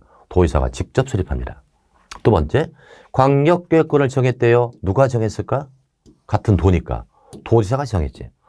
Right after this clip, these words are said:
도지사가 정했는데 무려 삼 년 지날 때까지 시장원수가 계획을 안 만들어 와요. 시장원수로부터 광역도시계획 승인청이 없더라는 거예요. 그때는 도지사가 기다리지 않고 도지사가 직접 수립합니다.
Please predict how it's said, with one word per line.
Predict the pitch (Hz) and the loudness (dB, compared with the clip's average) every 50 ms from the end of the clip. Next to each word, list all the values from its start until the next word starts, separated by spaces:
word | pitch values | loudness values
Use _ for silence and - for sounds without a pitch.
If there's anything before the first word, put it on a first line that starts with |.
| _ _ _ - - - - _ _ | _ _ _ -20 -20 -20 -20 _ _
도지사가 | - 139 143 139 127 156 151 147 | 2 4 4 4 2 0 0 0
정했는데 | 120 139 127 127 110 90 82 85 107 98 80 65 - - _ _ _ _ | 0 0 0 2 2 2 2 2 2 2 2 0 -4 -10 _ _ _ _
무려 | - 113 107 95 | 0 2 2 2
삼 | - - 170 180 185 180 | 2 0 0 2 4 4
년 | 175 170 170 160 | 4 4 2 0
지날 | 139 143 139 127 120 - | 0 0 0 0 0 0
때까지 | 107 95 - - 87 80 73 82 117 117 87 69 62 - - _ _ _ _ _ _ | -2 -4 0 0 0 0 2 4 4 2 2 0 -4 -10 -18 _ _ _ _ _ _
시장원수가 | - - 135 123 120 101 85 92 90 87 - 90 87 95 123 151 170 160 - _ _ _ _ _ _ | -6 -4 -2 -2 0 -2 -4 -4 -6 -4 -4 -4 0 0 0 0 0 -4 -10 _ _ _ _ _ _
계획을 | - 117 117 127 127 147 - | 2 2 4 4 2 0 -2
안 | 98 101 | 0 0
만들어 | 110 107 104 101 98 98 | 0 0 0 0 0 0
와요. | 95 95 95 85 67 64 - _ _ _ _ _ _ _ | 0 0 -2 -4 -6 -8 -14 _ _ _ _ _ _ _
시장원수로부터 | - - 127 117 104 90 90 85 80 76 - 156 165 180 175 - _ _ _ - | -4 -2 -2 0 0 0 0 0 -2 0 2 2 2 2 2 -2 _ _ _ -4
광역도시계획 | - 101 95 95 101 123 139 143 - - 135 110 - - 98 - | -2 0 0 0 -2 -4 -6 -6 -6 -6 -8 -6 -4 -4 -6 -6
승인청이 | - - 160 170 151 - 143 139 160 160 - _ | -4 -6 -4 -4 -2 0 0 0 0 -2 -2 _
없더라는 | - 98 - _ - 131 131 123 101 | -2 -2 -2 _ -2 -2 0 -2 -2
거예요. | 71 65 58 58 - - _ _ _ _ _ _ _ | -4 -6 -8 -8 -12 -18 _ _ _ _ _ _ _
그때는 | - 104 - 113 104 98 90 87 - | -14 -4 -2 0 0 0 -4 -8 -4
도지사가 | - 95 82 71 80 69 67 65 | -2 -2 -2 0 -2 -4 -4 -6
기다리지 | - - - 113 101 95 - | -8 -6 -4 -4 -4 -2 -2
않고 | 101 90 90 - - 160 196 185 - _ _ - - - _ _ _ | -4 -4 -4 0 2 2 2 2 -2 _ _ -20 -20 -20 _ _ _
도지사가 | - 85 78 71 69 64 64 | -2 -2 0 0 -2 -2 -4
직접 | - - 92 - - 135 127 - | -4 -6 -8 -4 -4 -6 -6 -6
수립합니다. | - 92 87 - 65 60 57 - - - | -8 -8 -8 -6 -8 -8 -8 -12 -14 -18